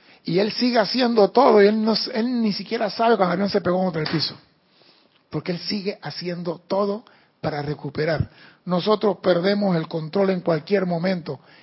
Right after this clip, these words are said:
y no hacemos nada por recuperar la paz. No hacemos nada. Me sacó de la paz. Yo estaba tranquilo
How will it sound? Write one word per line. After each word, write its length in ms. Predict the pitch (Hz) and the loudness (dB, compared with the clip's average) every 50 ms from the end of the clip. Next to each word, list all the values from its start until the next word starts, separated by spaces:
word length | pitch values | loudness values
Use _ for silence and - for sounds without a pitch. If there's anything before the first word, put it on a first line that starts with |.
| _ _ | _ _
y 140 | - 160 156 | -2 0 0
no 100 | 175 175 | 2 0
hacemos 400 | 156 - 202 185 170 165 147 139 | 2 2 0 0 0 0 0 2
nada 340 | 175 226 226 202 175 156 - | 4 4 6 6 4 2 2
por 120 | 165 156 | 0 -2
recuperar 380 | 143 139 - 147 156 156 156 160 | -4 -6 -6 -4 -4 -4 -2 -4
la 100 | 147 139 | -6 -6
paz. 320 | - 135 120 - - - - _ _ _ _ _ _ _ _ _ _ _ _ _ _ _ _ _ _ _ _ _ _ _ _ _ _ _ _ _ _ _ _ - | -8 -8 -10 -10 -14 -18 -20 _ _ _ _ _ _ _ _ _ _ _ _ _ _ _ _ _ _ _ _ _ _ _ _ _ _ _ _ _ _ _ _ -8
No 120 | - 196 | -6 -4
hacemos 260 | 208 269 277 294 311 285 | -2 0 0 0 0 0
nada. 360 | 294 381 415 294 - - - _ - - - _ _ _ _ _ _ _ _ _ _ _ _ _ _ _ _ | 2 0 0 0 -2 -6 -14 _ -20 -20 -20 _ _ _ _ _ _ _ _ _ _ _ _ _ _ _ _
Me 200 | - 147 175 175 | -6 -4 -4 -2
sacó 360 | - - 175 175 - 214 240 233 | -2 -2 -4 -2 0 2 2 4
de 60 | 214 | 4
la 120 | 190 160 - | 2 2 0
paz. 340 | 180 151 135 - - - - - - - _ _ _ - | -2 -4 -4 -8 -12 -12 -16 -18 -20 -20 _ _ _ 0
Yo 120 | 170 226 | 2 4
estaba 240 | 233 269 269 285 294 | 6 8 6 6 6
tranquilo 640 | 247 233 220 202 269 311 277 226 220 247 339 415 | 4 2 2 2 2 4 4 6 6 4 2 0